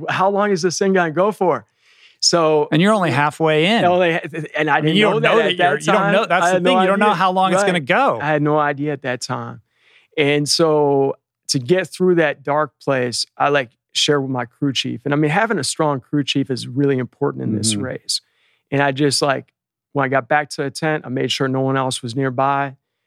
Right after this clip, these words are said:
Speaker 1: I just said real quietly to Judd, I said, "Hey, I'm, I'm struggling through this a bit right now." And, uh, he came up with a good idea. He's like, "Just visualize that you're running back and forth to work." 'Cause I, I run
Speaker 2: That's
Speaker 1: commute
Speaker 2: what
Speaker 1: to
Speaker 2: you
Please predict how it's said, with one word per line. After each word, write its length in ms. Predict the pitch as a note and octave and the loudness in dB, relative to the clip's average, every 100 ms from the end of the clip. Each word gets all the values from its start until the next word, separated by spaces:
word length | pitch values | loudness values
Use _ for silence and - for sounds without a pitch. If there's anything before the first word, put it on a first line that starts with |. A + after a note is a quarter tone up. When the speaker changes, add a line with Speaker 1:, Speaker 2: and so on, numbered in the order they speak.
| _ B2 | _ -6
Speaker 1:
I 60 | |
just 240 | A#2+ C#3 - | -2 -2 0
said 260 | C#3 A#2+ | -2 -2
real 160 | C3+ C#3 | -2 -2
quietly 460 | - D3 C3+ C3+ | -2 -2 -2 -4
to 100 | C3+ | -6
Judd, 240 | B2+ C#3 C3+ | -4 -2 -2
I 80 | B2+ | -2
said, 240 | - C3 | -4 -2
"Hey, 140 | C3+ | -2
I'm, 240 | B2+ B2+ E3 | -4 -6 -8
I'm 240 | C3+ C3 B2+ - | -6 -6 -8 -8
struggling 460 | - D3+ D#3+ D#3 C3+ | -2 0 0 0 -2
through 180 | - | -2
this 180 | D3 C3 | 0 0
a 60 | B2+ | -4
bit 220 | B2 B2+ | -4 -4
right 180 | B2 A#2+ | -6 -8
now." 300 | B2 A#2+ A#2 _ _ _ _ _ _ - | -8 -8 -10 _ _ _ _ _ _ -4
And, 400 | C#3+ C#3+ C3+ C3 | 0 0 0 0
uh, 360 | C3 B2+ B2+ - _ | 0 0 -2 -6 _
he 220 | - E3+ | -4 -4
came 320 | E3+ - G#3 | -2 0 0
up 160 | G3+ - | 0 -2
with 100 | F3 | -4
a 80 | C#3+ | -2
good 220 | A#2 D#3 | 0 2
idea. 400 | D#3+ D#3 D3+ F3+ | 2 -2 -2 0
He's 180 | D3+ C#3+ | 0 0
like, 200 | C3 B2 | -2 -2
"Just 360 | B2 F#3 - - | -2 0 -2 -6
visualize 640 | - B2 D#3+ F3 E3+ E3 D#3 | -4 0 0 2 0 0 -2
that 120 | C#3 | -2
you're 180 | C#3 C3+ | 0 -2
running 400 | A#2+ C3+ D3+ D#3 | 0 0 0 0
back 240 | C3 C#3 | 0 -2
and 120 | D3+ C3 | -4 -4
forth 160 | D3+ C#3+ | -4 -2
to 80 | |
work." 280 | C#3 C#3+ - _ _ _ _ | -4 -6 -8 _ _ _ _
'Cause 120 | C3 C#3+ | -2 2
I, 220 | C#3 C3 - | 2 -2 -6
I 80 | C#3 | -4
run 240 | C#3 C#3 | -2 -2
Speaker 2:
That's 140 | B2 C3 | -2 0
Speaker 1:
commute 220 | D#3 D3 | 0 0
Speaker 2:
what 80 | |
Speaker 1:
to 60 | |
Speaker 2:
you 60 | C#3 | -2